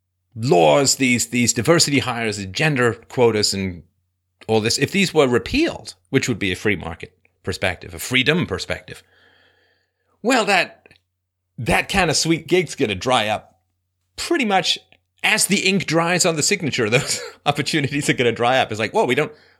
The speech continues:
we don't have to have these quotas? Okay. H R department and other places, off you go." <laughs> We have real work to do with real stuff we sell in the real world. So you are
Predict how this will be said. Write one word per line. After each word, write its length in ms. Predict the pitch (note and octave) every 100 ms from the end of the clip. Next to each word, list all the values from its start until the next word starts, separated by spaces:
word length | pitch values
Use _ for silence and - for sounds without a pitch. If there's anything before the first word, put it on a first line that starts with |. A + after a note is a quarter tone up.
| -
we 80 |
don't 100 | C3
have 100 | D3+
to 60 | D#3+
have 120 | D#3+
these 140 | C#3+ A#2
quotas? 460 | E3 G3+ G#3 - _
Okay. 600 | G#3+ A#3+ B3+ B3 F3+ G2 - - - - - _ _ -
H 220 | G#3+ A3
R 120 | G#3
department 480 | G3+ G3+ G3+ A3+ E3+
and 100 | A2
other 240 | F#3 G#3+
places, 460 | G3 G3+ G3 G3 E3 -
off 240 | C#4+ F#4+ -
you 80 | D4
go." 320 | D#3+ D#3 E3 - -
<laughs> 160 | -
We 160 | D#3 C3+
have 280 | G2+ - - - _ -
real 180 | G#2 G2+
work 220 | G2 F#2+
to 80 | -
do 220 | F#2+ F2+ - - - -
with 160 | F#2+ F#2
real 160 | G2
stuff 260 | F#2+ F#2+ -
we 60 | E2
sell 220 | F2+ F2+
in 60 |
the 80 | E2
real 320 | E2 E2+ - _ _
world. 320 | C#3+ E3+ F#2 - _ _ _ _ _ _ _ _ _ _ _ _ _ _ _ -
So 200 | - A3
you 460 | D#3+ - C4+ C4+ -
are 480 | G3 D#3+ E3 A3